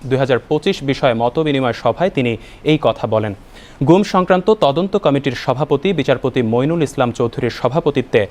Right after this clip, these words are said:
সভায় অ্যাটর্নি জেনারেল মোহাম্মদ আসাদুজ্জামান, আন্তর্জাতিক অপরাধ ট্রাইব্যুনালের চিফ প্রসিকিউটর তাজুল ইসলাম, গুম সংক্রান্ত তদন্ত কমিটির সদস্য বিচারপতি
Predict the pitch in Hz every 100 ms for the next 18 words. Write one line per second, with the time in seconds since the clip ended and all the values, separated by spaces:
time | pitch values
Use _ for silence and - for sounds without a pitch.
0 | - - 135 120 135 131 123 156 160 151
1 | 131 123 131 175 - - - - - -
2 | 131 139 131 120 - 123 - 170 147 117
3 | 120 147 185 - - - 143 147 180 185
4 | 185 - 151 143 170 170 160 143 143 143
5 | 139 139 - 135 139 135 127 123 131 123
6 | 127 120 - 156 165 120 139 160 - 139
7 | 135 127 120 120 117 139 156 165 127 120
8 | 123 - 117 123 - 175 165 127 127 127
9 | 127